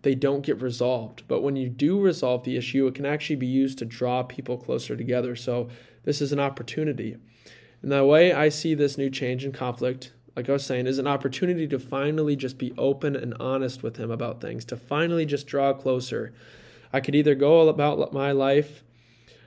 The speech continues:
knowing my dad on a surface level type relationship or actually take the time and effort to try and restore and deepen our relationship. And obviously it's not gonna happen over-, overnight, but, um, it just, it's deciding to try to restore it and then just growing from there. It's progress, not perfection.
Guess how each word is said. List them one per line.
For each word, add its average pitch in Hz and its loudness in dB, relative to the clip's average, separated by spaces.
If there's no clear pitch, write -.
knowing 143 4
my 135 4
dad 135 6
on 139 2
a 127 0
surface 156 0
level 151 4
type 151 0
relationship 147 0
or 131 0
actually 139 0
take 135 -4
the 139 -8
time 135 -4
and 143 -4
effort 117 -4
to 131 -8
try 117 -4
and 120 -6
restore 120 -2
and 123 -4
deepen 120 -6
our 123 0
relationship. 135 0
And 127 -4
obviously 165 0
it's 156 -4
not 151 -4
gonna 156 -2
happen 151 -2
over-, 147 -2
overnight, 143 -2
but, 123 -2
um, 127 -2
it 139 2
just, 135 0
it's 135 -6
deciding 143 -2
to 135 -6
try 135 -4
to 135 -2
restore 131 0
it 180 2
and 127 -6
then 127 -2
just 127 -6
growing 139 -2
from 143 -8
there. 131 0
It's 123 -8
progress, 143 0
not 127 -4
perfection. 143 -6